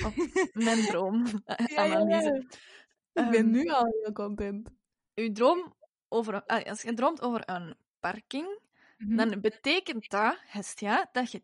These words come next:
Speaker 1: tijd moet nemen uit uw druk schema <laughs> om even de, aan de rozen te rieken. Smell the roses.
Speaker 2: Nee.
Speaker 1: Je moet even
Speaker 2: Dat is niet de betekenis.
Speaker 1: Jawel.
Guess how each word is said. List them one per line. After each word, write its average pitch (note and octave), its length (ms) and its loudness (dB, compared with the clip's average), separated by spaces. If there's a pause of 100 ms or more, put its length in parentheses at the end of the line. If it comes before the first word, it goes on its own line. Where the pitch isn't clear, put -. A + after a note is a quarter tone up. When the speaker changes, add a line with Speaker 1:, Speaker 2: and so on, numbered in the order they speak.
Speaker 1:
tijd G#4 340 4
moet C4 180 -2
nemen G#3+ 600 0 (500)
uit A#3 260 -2
uw F#3+ 220 -8
druk - 540 0
schema B3+ 680 0 (580)
<laughs> - 560 -20
om G#3 280 0
even - 720 -6 (760)
de, C4 340 -2
aan C#4+ 180 -2
de C#4+ 80 0
rozen F#3+ 400 -4
te F#3 140 -8
rieken. F#3 420 -10
Smell B3+ 300 -2
the A#3+ 100 0
roses. G#3 280 2
Speaker 2:
Nee. F#3 100 0 (120)
Speaker 1:
Je - 80 -4
moet B3 240 2
even G4+ 240 2 (460)
Speaker 2:
Dat - 180 2
is B3 200 4
niet A#3+ 420 10
de G#3+ 380 6
betekenis. F#3+ 1120 6
Speaker 1:
Jawel. E4 680 8